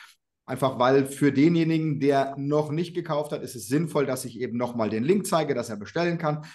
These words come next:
nochmal einen Call to Action mache. Das braucht der Kunde nicht. Das wäre an dieser Stelle störend. Das ist bei mir im Moment die einzige Variante. Aber für Kunden ist es durchaus eben anders. Da bauen wir, äh, Kampagnen so auf, dass wir genau gucken, hat der sich möglicherweise auch bei einem anderen Formular eingetragen?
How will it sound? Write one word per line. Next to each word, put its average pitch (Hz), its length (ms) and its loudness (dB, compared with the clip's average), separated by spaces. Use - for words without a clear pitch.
nochmal 127 300 0
einen 117 140 -2
Call 110 160 0
to 127 80 -6
Action 147 340 -4
mache. 127 360 -4
Das 113 220 -2
braucht 131 320 2
der 120 100 2
Kunde 131 320 0
nicht. 190 260 0
Das 135 180 -6
wäre 131 180 -2
an 120 120 -4
dieser 120 220 -6
Stelle 110 400 -6
störend. 101 420 -8
Das 147 180 -2
ist 160 100 -14
bei 135 100 -4
mir 139 140 0
im 151 60 2
Moment 127 280 -4
die 131 100 -8
einzige 117 580 -6
Variante. 98 520 -4
Aber 151 200 2
für 190 180 4
Kunden 226 320 2
ist 202 140 2
es 190 120 -4
durchaus 185 680 2
eben 156 260 -2
anders. 214 540 0
Da 151 100 2
bauen 151 320 0
wir, 156 420 0
äh, 139 80 -6
Kampagnen 151 560 0
so 185 220 4
auf, - 180 2
dass 160 220 -4
wir 180 100 -2
genau 165 460 0
gucken, 220 400 -6
hat 180 160 -8
der 190 120 2
sich 175 220 -8
möglicherweise 180 840 -2
auch 160 160 -6
bei - 80 -6
einem 160 240 -2
anderen 220 540 -2
Formular 139 680 -4
eingetragen? 139 800 -4